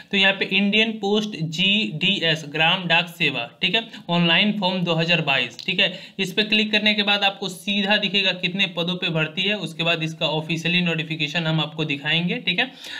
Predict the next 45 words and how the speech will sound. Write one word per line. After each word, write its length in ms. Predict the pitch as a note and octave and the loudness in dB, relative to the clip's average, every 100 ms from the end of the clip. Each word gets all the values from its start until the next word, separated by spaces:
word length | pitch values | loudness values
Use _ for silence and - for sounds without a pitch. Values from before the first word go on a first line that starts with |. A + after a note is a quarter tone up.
| - D#3+ | -6 0
और 140 | F3 | 4
यहाँ 160 | F3 F3 | 4 4
पे 120 | G3+ | 2
officially 520 | F3+ F3 F#3+ G#3 G#3+ | 0 0 0 2 2
notification 600 | G3 F#3+ F#3+ F3+ F3 F3+ | 2 0 -2 -2 -2 -2
भी 180 | F#3 G#3 | 0 -2
इसका 220 | - F#3 | 0 2
आपको, 480 | E3+ F3 - G#3+ A3 | 2 2 0 2 2
अ, 220 | G#3+ D#3 | 0 -2
video 280 | D#3 E3 F3+ | 0 -2 -2
के 100 | E3+ | -2
डिस्क्रिप्शन 460 | E3 D#3+ D#3+ F3+ | -4 -6 -6 0
box 260 | F3 E3+ E3+ | 0 0 0
में 100 | F3 | 0
link 220 | F3 F3+ | 2 0
में, 300 | F3 C#3+ D3 | 2 2 0
अ, 140 | C#3 C3+ | -2 -2
ऐड 260 | D#3 E3+ | 0 0
कर 100 | F3 | 0
देंगे, 280 | E3 F3 G3+ | 0 0 -2
क्या 240 | G3+ D#3+ D#3+ | 0 0 2
क्या 400 | D#3+ E3 D#3+ - - _ | 2 2 0 -8 -20 _
कितनी 400 | D#3 D#3+ E3 E3 | -6 -2 0 2
एज 140 | D#3+ E3 | 2 2
है, 120 | D#3+ | 2
क्या 260 | D#3+ D#3+ | 2 2
ज़रूरी 480 | D#3+ C#3+ C#3+ D3+ F3 | 2 0 -2 0 0
चीज़ें 380 | E3+ D#3 D#3+ E3 | 0 -2 0 2
हैं, 220 | D#3+ D#3+ | 2 0
कितनी 360 | D#3+ D#3+ D#3+ D#3+ | -4 0 0 0
छूट 260 | - D#3 | -4 -4
मिलेगी 460 | D#3+ D#3 D#3 D#3 E3 | 0 2 2 0 -2
ओबीसी, 360 | D3 D#3+ D#3+ D3+ | -2 -4 -2 -4
एससी, 220 | D3 D#3+ | -2 -4
एसटी 260 | D#3+ - | -4 -6
के 120 | E3 D#3+ | -4 -2
लिए 120 | E3 | -2
तीन 260 | D#3+ D#3 | -2 -2
साल, 160 | D3+ D#3 | -2 -4
पाँच 300 | D#3 D3+ D3+ | -4 -6 -4
साल, 120 | D#3 | -6
दस 160 | D3 D3+ | -6 -8
साल, 300 | - G#3 - - - - - | -4 -4 -4 -12 -14 -10 -2
ठीक 120 | G3+ | 2
है, 180 | F#3+ | 0